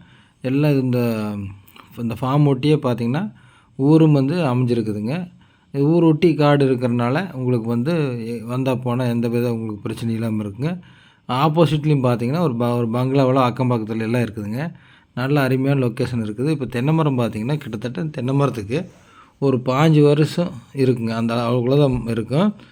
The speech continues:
இது பார்த்தீங்கன்னா, இதுக்கு வந்து வாட்டர் சோர்ஸ்னு பார்த்தீங்கன்னா, ஒரே ஒரு போர் இருக்குங்க. அது அஞ்சு ஹெச்பி சர்வீஸோட இருக்குதுங்க.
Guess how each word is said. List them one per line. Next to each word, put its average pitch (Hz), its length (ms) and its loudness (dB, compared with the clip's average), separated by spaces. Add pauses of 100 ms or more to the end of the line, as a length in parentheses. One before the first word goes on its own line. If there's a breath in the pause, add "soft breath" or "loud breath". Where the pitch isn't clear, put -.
(300 loud breath)
இது 160 220 6 (340)
பார்த்தீங்கன்னா, 170 640 2
இதுக்கு 151 260 0
வந்து 165 240 2
வாட்டர் 147 360 2
சோர்ஸ்னு 143 320 4
பார்த்தீங்கன்னா, 139 320 2
ஒரே 139 180 6
ஒரு 139 140 6
போர் 127 260 4
இருக்குங்க. 123 320 0 (580 loud breath)
அது 127 140 -2
அஞ்சு 135 220 2
ஹெச்பி 147 260 4 (440)
சர்வீஸோட 139 520 4
இருக்குதுங்க. 117 460 0